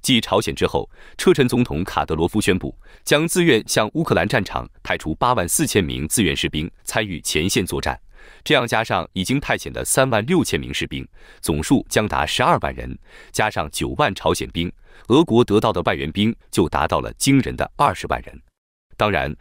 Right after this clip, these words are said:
我们仍然相信这些都是暂时的困难。困难的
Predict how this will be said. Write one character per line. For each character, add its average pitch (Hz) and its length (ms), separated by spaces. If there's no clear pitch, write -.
我 95 100
们 98 100
仍 110 180
然 101 140
相 101 180
信 85 200
这 110 120
些 92 280
都 120 160
是 71 180
暂 117 260
时 - 140
的 87 100
困 92 200
难。 - 180
困 147 200
难 87 180
的 78 180